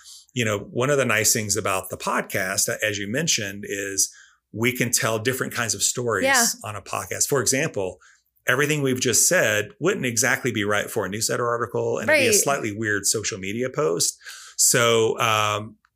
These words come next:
Speaker 1: what our plan is moving forward is that now we have this new mechanism,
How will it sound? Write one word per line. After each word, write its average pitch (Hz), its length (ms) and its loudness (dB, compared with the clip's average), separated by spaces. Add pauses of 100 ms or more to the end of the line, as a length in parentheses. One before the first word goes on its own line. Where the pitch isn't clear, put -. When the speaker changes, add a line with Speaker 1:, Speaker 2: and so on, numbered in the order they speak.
(120)
Speaker 1:
what 123 300 2
our 113 160 2
plan 175 440 -2
is 107 300 2
moving 104 300 0
forward 113 480 2
is 101 100 -2
that - 160 -2
now 117 220 0
we 117 140 -2
have 110 220 0
this 104 220 -2
new 98 140 -10
mechanism, 98 720 -4